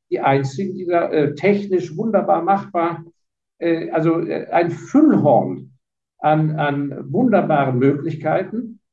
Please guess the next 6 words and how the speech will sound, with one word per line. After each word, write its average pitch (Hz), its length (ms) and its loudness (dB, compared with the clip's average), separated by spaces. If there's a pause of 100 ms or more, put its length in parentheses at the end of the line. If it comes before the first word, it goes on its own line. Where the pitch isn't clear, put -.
(260)
auch 131 180 -2
durch 147 200 0
die 120 120 -4
Wissenschaft 202 800 0
und 131 100 -4
Forschung. - 720 -2